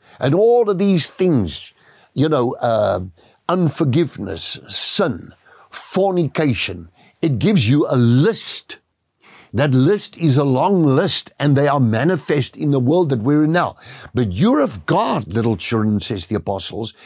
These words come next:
"and have overcome. For greater is he," said the apostle John in one John four, verse four,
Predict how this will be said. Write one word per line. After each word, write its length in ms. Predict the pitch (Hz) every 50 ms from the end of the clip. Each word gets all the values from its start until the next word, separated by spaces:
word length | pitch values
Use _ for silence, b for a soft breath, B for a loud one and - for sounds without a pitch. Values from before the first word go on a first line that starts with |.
| B B B B B _ -
"and 300 | 156 175 180 180 170 147
have 420 | 113 95 107 147 156 151 123 113 b b b b -
overcome. 760 | 185 202 208 190 147 185 175 143 - 190 190 180 107 - - b b b b
For 260 | - - 160 143 123
greater 540 | 92 82 110 135 170 220 220 208 - 247 233
is 320 | 247 220 135 90 85 -
he," 340 | 147 190 170 107 76 - - b b b b b b
said 240 | - - 156 139 -
the 100 | 131 131
apostle 460 | 117 - 147 131 127 - - 113 104
John 340 | 90 82 131 123 113 101 101
in 80 | 92
one 200 | 101 123 131 123
John 220 | 101 117 120 117 107
four, 220 | - 135 131 113
verse 180 | 110 117 - -
four, 240 | - 143 123 -